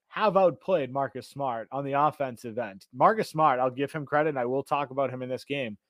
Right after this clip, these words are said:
He had a really good game. Defensively, very good. Like, really, really good defensive game again. Uh,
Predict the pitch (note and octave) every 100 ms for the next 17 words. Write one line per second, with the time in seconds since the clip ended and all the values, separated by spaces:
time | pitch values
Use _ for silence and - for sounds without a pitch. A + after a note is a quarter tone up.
0 | _ _ D3+ F#3 D3+ C3 E3+ E3+ C#3+ C3
1 | A2+ A#2 F#2 D#2+ _ _ _ _ _ _
2 | D#3+ - F#3 G3 E3+ B2 C3 A#2+ G#2+ _
3 | _ - A2 A2 D3+ D#3+ B2+ C3 A2+ E2+
4 | E2 _ _ _ _ - C3 A#2 A#2+ C#3+
5 | D#3 C#3+ B2 B2 D3 C#3 A#2 C3 A2 -
6 | C#3 C3 C#3 B2 A#2+ A#2 B2 A2 A#2+ G#2+
7 | A#2 F#2 E2+ _ _ _ _ _ B2+ B2
8 | A#2+